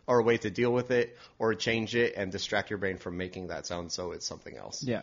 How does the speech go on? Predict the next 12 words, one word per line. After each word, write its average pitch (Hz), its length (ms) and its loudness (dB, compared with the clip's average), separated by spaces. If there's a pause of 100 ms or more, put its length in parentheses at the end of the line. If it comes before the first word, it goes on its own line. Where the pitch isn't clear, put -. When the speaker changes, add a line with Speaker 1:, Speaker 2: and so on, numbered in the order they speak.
Speaker 2:
most 143 360 6
of 139 120 4
yours 120 460 4
now 110 260 2
are 104 220 0 (300)
audible. 110 540 0 (320)
Most 120 260 0
of 120 60 -4
them 107 100 -4
are 107 40 -4
normally 110 300 -4
audible. 110 440 -4